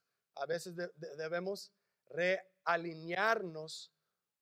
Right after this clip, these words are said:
con el cielo. Después podemos recibir la sanidad que estamos buscando.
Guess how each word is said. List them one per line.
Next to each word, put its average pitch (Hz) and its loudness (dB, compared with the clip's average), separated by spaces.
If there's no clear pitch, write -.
con 143 -8
el 135 -12
cielo. 180 2
Después 160 2
podemos 147 -4
recibir 143 -2
la 147 2
sanidad 147 4
que 135 -4
estamos 139 0
buscando. 123 -6